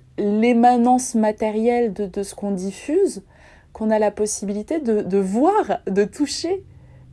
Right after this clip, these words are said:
de créer. En fait, c'est un peu comme un sérum de vérité. C'est comme quand, tu sais, tu, tu as une photographie et que tu la mets dans un bain, tu vois, les photos argentiques, et que t'as, voilà, le révélateur. C'est le révélateur. Finalement, la matérialité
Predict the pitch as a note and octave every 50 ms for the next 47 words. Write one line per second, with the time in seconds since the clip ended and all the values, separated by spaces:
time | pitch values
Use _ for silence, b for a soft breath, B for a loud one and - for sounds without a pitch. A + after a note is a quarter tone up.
0 | - - G#3 F3+ A3 A3 - - - - C#4+ C#4 C4+ C#4 D4+ F#4 G4+ G4 - b
1 | b b b b b b b - - - - G#3 D#4 F#4+ F#4 - - - _ _
2 | _ - - - - A#3+ A#3+ A#3 C#4 F4+ D4 C4 A#3 A#3 A3 - - B3+ A#3+ C4
3 | B3+ A#3+ G#3+ A3+ G#3+ A#3 A3+ A#3 B3+ B3+ - F4+ F4+ D#4 - - b b b b
4 | b b b _ - - - - - - A#3 A3+ A3 G#3 - - C#4+ B3+ B3+ C4
5 | B3+ C#4 C#4 C4 C4 - B3 - - - E4+ F4+ F4+ - - - - A3+ G#3 G#3+
6 | - - - A3+ G#3+ G#3+ G#3+ G#3 - A#3 A3 - G#3+ G#3 G3+ G#3 G#3 G#3+ - -
7 | - D4 D4+ B3 - - - G#3+ G3+ G3+ A3 A3 G#3 G3+ G3 F#3 F#3+ F#3+ F#3+ F#3
8 | F3+ F3 A3 A3 A3+ A3+ A#3 A#3+ b b b b b b b b b b b b
9 | - - G#3+ A3+ A#3 A3 G#3+ - G#3+ G#3 G#3 G3+ G3 F#3+ F#3+ F3+ G3 G3 G3 -
10 | - - D#4+ - - - - G#3 - - B3+ A3 G#3 F#3 F#3 F3 E3+ - - -
11 | - F#3+ F#3+ F3+ G3+ G#3 F3+ F#3+ F#3+ F3+ E3+ E3 D#3+ - E3+ D#3+ D3+ E3 E3+ -
12 | _ b b b b b b b b - - - G#3+ G3+ F#3+ G#3 G#3 G3 G3 G3
13 | - A3 A3 G3 G3+ G#3 G3+ G3 F#3+ F#3 F#3 F#3+ F3+ E3+ F3 - - - A3 G#3
14 | G3+ G3+ G#3 A#3 A#3+ A#3+ G#3+ G3 G3+ G#3 G#3 G#3 G#3+ G#3 G#3 G#3 G3+ F#3+ F#3 F3
15 | - - A#3 A#3+ B3+